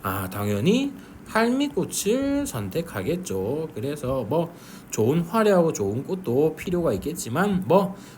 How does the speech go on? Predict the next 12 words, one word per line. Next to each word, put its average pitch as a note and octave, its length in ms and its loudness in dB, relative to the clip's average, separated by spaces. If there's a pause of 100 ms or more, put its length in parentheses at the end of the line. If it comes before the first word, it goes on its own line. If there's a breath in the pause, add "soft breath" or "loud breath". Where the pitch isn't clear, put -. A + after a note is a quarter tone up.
화려하지 F3+ 540 6
않지만 B2+ 680 -2
반드시 G2 800 -2
필요한, D#3 640 -2
그래서 A#2+ 220 -6
연륜이 A#2+ 460 0
깊은 D#3+ 420 -4
화려하지 D3 440 -2
않은 A#2 220 -4
이런 F#3 260 -2
것들도 D3+ 480 0 (360 loud breath)
반드시 C3 720 0